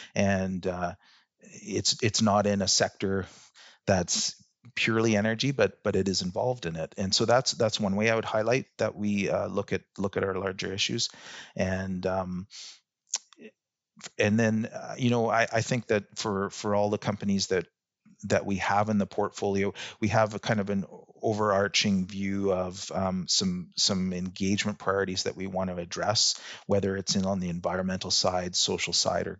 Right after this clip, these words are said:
or, or governance side. Um, and, and so that can go across sectors as well. Um, so we can, we, uh, the, the ones that I would highlight, for example, um, you know, on,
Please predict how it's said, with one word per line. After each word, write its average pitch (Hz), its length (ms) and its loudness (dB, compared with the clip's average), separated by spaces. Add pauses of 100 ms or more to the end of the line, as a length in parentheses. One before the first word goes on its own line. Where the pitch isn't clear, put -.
or, 90 300 -6
or 90 140 -6
governance 95 500 0
side. 151 320 0 (680)
Um, 92 440 0 (260)
and, 107 320 4
and 107 240 2
so 104 600 2 (720)
that 127 240 6
can 139 120 0
go 113 160 2
across 95 520 2
sectors 90 580 0
as 85 180 -2
well. 80 380 -4 (420)
Um, 92 560 -6 (1300)
so - 180 0
we 101 120 0
can, 120 240 -6
we, 131 120 -8
uh, - 120 -14 (2250)
the, 110 160 4
the 110 160 -2
ones 117 320 4
that 104 100 4
I 101 160 6
would 98 220 -2
highlight, 98 520 0
for 95 160 -4
example, 90 800 -2
um, 90 580 -4
you 104 120 0
know, 92 160 -2
on, 98 120 0